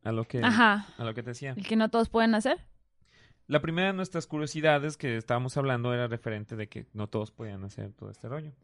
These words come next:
Speaker 2: Ajá.
Speaker 1: Pues precisamente esto también lo inventa Leonard Nimoy. Se dice, bueno,
Speaker 2: Ah.
Speaker 1: pues, saludar así, no, somos muy civilizados, ta, ta, pues,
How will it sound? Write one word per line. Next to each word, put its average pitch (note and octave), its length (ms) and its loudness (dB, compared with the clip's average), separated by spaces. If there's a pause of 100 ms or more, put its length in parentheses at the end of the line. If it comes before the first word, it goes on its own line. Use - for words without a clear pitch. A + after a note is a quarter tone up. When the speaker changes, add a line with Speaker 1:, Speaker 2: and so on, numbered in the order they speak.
(220)
Speaker 2:
Ajá. G#3 400 4 (540)
Speaker 1:
Pues F#3 140 0
precisamente F3+ 800 0
esto D3+ 240 -2
también C#3+ 240 -2
lo D#3 60 -4
inventa C#3+ 680 -4
Leonard D3 280 -6
Nimoy. F#3+ 280 -6 (920)
Se C#3 100 -8
dice, D3 220 -6
bueno, D#3+ 320 4
Speaker 2:
Ah. - 40 -18 (300)
Speaker 1:
pues, C3+ 180 -8
saludar C3+ 400 4
así, E3+ 400 0
no, A2+ 480 0
somos B2 380 -4
muy A#2 140 -6
civilizados, D#3 880 -4
ta, B2 220 -2
ta, C#3 180 -2
pues, B2 360 -10